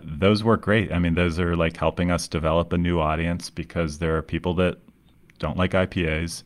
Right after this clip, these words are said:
and don't like lagers, which I'd call, you know, beer that tastes like beer in, in a lot of senses. Um, but they're, they like these,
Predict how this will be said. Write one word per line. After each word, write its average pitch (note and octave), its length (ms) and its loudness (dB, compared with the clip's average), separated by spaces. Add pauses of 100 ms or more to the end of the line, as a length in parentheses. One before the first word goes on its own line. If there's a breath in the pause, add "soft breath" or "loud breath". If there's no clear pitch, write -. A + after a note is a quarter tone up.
and G#2 160 2
don't F2 160 0
like E2+ 240 -2 (160)
lagers, D#2+ 500 0
which D#2+ 200 -6
I'd D#2 160 -6
call, D#2+ 340 -4
you E2 100 -6
know, D2+ 120 -4
beer D2+ 300 -4
that D2 120 -8
tastes D#2+ 260 -8
like D#2 160 -8
beer D#2 320 -6
in, E2+ 120 -6
in D2+ 180 -6
a D#2 80 -4
lot D2+ 160 -6
of D#2+ 60 -14
senses. - 400 -10 (500 loud breath)
Um, D#2+ 400 0 (140)
but G2+ 280 6
they're, E2+ 500 0
they E2 240 -2
like G2+ 200 2
these, A#2 340 -2